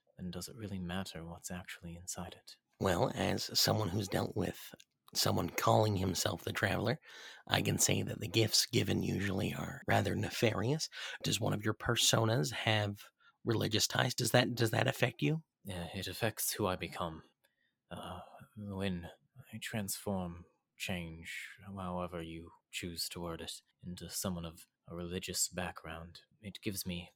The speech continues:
Speaker 1: better insight onto those people who have faith as their whole being. I don't think I can fully understand it, but I think I can understand it better than most. Someone devotes themselves entirely to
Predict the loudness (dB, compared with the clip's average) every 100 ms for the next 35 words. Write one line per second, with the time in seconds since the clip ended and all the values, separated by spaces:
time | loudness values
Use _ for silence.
0 | -8 -4 -2 -2 -2 -4 -6 -8 -10 -8
1 | -8 -8 -10 -12 -10 -12 -10 -12 -12 -18
2 | _ _ -12 -10 -6 -6 -4 -6 -6 -8
3 | -10 _ _ _ -8 -6 -8 -4 -4 -4
4 | -6 -12 -12 -10 -6 -4 -2 -2 -2 -4
5 | -10 -6 -6 -6 -12 _ _ -12 -8 -6
6 | -4 -4 -4 -8 -10 -6 -6 -6 -10 -8
7 | -8 -8 -10 -10 -8 -8 -8 -10 -12 -12
8 | -12 -10 -8 -8 -8 -12 -12 -4 0 2
9 | 2 -2 -4 -4 -4 -4 -6 -6 -6 -6
10 | -6 -6 -6 -4 -4 -6 -8 -10